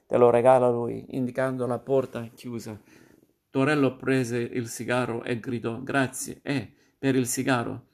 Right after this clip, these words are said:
"Non c'è di che", disse l'uomo affacciandosi con la sola testa alla porta e guardandolo brutto. "Volete anche questa accappaiio?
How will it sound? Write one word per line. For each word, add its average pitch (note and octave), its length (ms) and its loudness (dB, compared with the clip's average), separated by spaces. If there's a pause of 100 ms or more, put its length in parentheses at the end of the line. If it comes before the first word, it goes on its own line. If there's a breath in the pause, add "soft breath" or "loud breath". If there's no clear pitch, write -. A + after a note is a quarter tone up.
(160)
"Non D3+ 200 0
c'è C#3+ 200 -2
di B2 140 -4
che", A2 320 -8
disse A#2 320 -8
l'uomo A2+ 320 0
affacciandosi A#2 920 -4
con A#2 220 -4
la A2+ 140 -2
sola A#2+ 340 -2
testa A2 480 -10 (260 loud breath)
alla A#2+ 240 2
porta A#2 640 -2 (300 soft breath)
e A#2+ 100 -4
guardandolo A#2+ 680 2
brutto. A#2 360 -6
"Volete C3 360 0
anche C3+ 280 0
questa C3+ 340 -6
accappaiio? B2 840 -4